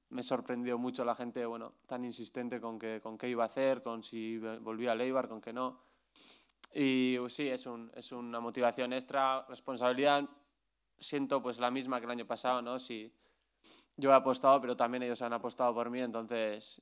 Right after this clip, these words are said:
yo creo que cuando todos quieren lo mismo, pues la responsabilidad se queda a un lado y yo creo que solo el trabajo y, y si trabajas, yo creo que las cosas salen y, y ese es el objetivo, trabajar día a día y, y ver lo que pueda venir.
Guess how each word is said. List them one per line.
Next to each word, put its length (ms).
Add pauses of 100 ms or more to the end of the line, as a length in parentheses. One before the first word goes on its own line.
(100)
yo 220
creo 160
que 320 (1000)
cuando 340
todos 280
quieren 260
lo 80
mismo, 340
pues 160
la 80
responsabilidad 480
se 120
queda 120
a 60
un 100
lado 300
y 100
yo 140
creo 160
que 260 (400)
solo 240
el 80
trabajo 500
y, 320 (360)
y 100
si 160
trabajas, 400
yo 80
creo 120
que 60
las 140
cosas 240
salen 380
y, 440 (480)
y 60
ese 140
es 80
el 60
objetivo, 480
trabajar 400
día 180
a 40
día 360
y, 260
y 100
ver 160
lo 100
que 80
pueda 140
venir. 180